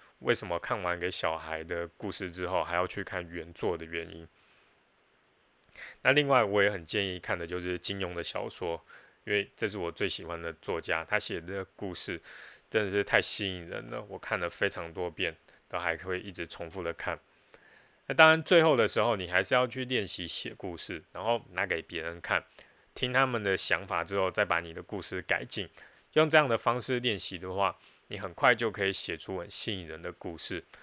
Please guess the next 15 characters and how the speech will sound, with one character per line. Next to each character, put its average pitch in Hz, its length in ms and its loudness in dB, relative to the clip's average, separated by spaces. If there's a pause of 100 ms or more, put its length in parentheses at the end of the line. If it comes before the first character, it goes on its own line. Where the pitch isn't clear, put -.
(500)
那 143 460 6
吸 160 260 4
引 143 100 2
人 113 160 4
的 113 100 4
故 123 220 0
事， 120 300 0
在 107 400 4 (400)
你 95 160 -10
做 113 220 2
行 95 240 -4
销 107 200 2
的 98 100 2
时 87 120 -4
候， 95 340 2